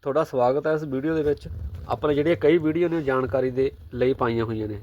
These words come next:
ਜਿੱਥੋਂ ਵੀ ਆਪਾਂ ਨੂੰ ਜਾਣਕਾਰੀ ਮਿਲਦੀ ਆਪਾਂ ਪਾਉਂਦੇ ਹਾਂ। ਇਸ ਵਕਤ ਤੁਸੀਂ ਥੰਬਨੇਲ ਪੜ੍ਹਿਆ, ਅਜੀਲ ਦੇ ਬਾਰੇ ਕੁਝ ਧਿਆਨ ਦੇਣ ਜੋ ਗੱਲਾਂ। ਅਜੀਲ ਦੇ ਬਾਰੇ ਜੋ ਬੰਦੇ ਡੋਂਕੀ ਲਾ ਕੇ ਆਉਂਦੇ ਆ,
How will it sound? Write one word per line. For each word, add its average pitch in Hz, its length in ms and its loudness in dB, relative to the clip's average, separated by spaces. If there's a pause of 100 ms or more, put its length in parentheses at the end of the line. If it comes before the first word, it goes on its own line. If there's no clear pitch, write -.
ਜਿੱਥੋਂ 151 240 -4
ਵੀ 156 80 4
ਆਪਾਂ 147 200 2
ਨੂੰ 143 100 -4
ਜਾਣਕਾਰੀ 127 400 0
ਮਿਲਦੀ 123 300 -2
ਆਪਾਂ 123 220 -2
ਪਾਉਂਦੇ 107 320 -6
ਹਾਂ। 104 60 -10 (720)
ਇਸ 143 100 2
ਵਕਤ 165 300 0
ਤੁਸੀਂ 165 220 -4
ਥੰਬਨੇਲ 143 400 0
ਪੜ੍ਹਿਆ, 151 400 -2 (280)
ਅਜੀਲ 135 280 2
ਦੇ 139 100 6
ਬਾਰੇ 135 220 4
ਕੁਝ 135 260 0
ਧਿਆਨ 131 300 0
ਦੇਣ 123 200 -4
ਜੋ 131 140 2
ਗੱਲਾਂ। 120 280 -4 (840)
ਅਜੀਲ 151 280 4
ਦੇ 190 140 6
ਬਾਰੇ 180 480 2 (140)
ਜੋ 139 240 6
ਬੰਦੇ 156 260 2
ਡੋਂਕੀ 139 320 0
ਲਾ 156 140 2
ਕੇ 143 100 -2
ਆਉਂਦੇ 127 280 0
ਆ, 120 80 -2